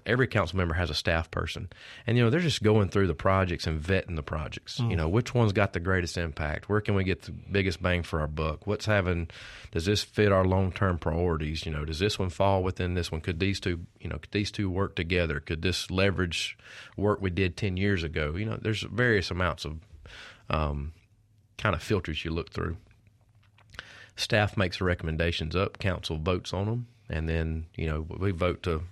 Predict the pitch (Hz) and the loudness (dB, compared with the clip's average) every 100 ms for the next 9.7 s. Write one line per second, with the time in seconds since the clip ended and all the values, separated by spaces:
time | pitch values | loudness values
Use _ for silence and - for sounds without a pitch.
0 | - 90 90 82 82 - - 98 82 87 | -10 -2 0 0 -4 -6 -2 0 0 0
1 | 87 85 85 - 101 120 131 80 71 - | 2 2 0 0 0 0 -2 -6 -10 -12
2 | - - - - _ 82 82 85 104 98 | -16 -16 -18 -20 _ -2 0 2 0 0
3 | - 90 - 95 - - - - 110 104 | -2 -2 0 -2 -2 -8 -12 -4 0 0
4 | - - 101 110 107 - 92 87 101 - | -2 -6 -4 -2 -2 0 0 2 2 0
5 | 107 95 - - 92 92 98 - 104 98 | -2 -4 -6 -8 -4 0 -2 -2 -2 0
6 | 98 90 95 101 101 90 80 80 82 _ | 2 2 2 2 2 0 -2 -6 -8 _
7 | - 87 90 95 - 98 95 - 90 80 | -12 -2 0 0 -2 -2 -2 -2 -4 -2
8 | 90 87 - 92 - 87 87 87 87 82 | -2 -2 -2 -6 -4 -4 -2 -2 -4 -2
9 | 92 92 - 87 82 85 | 0 0 -2 -4 -4 -6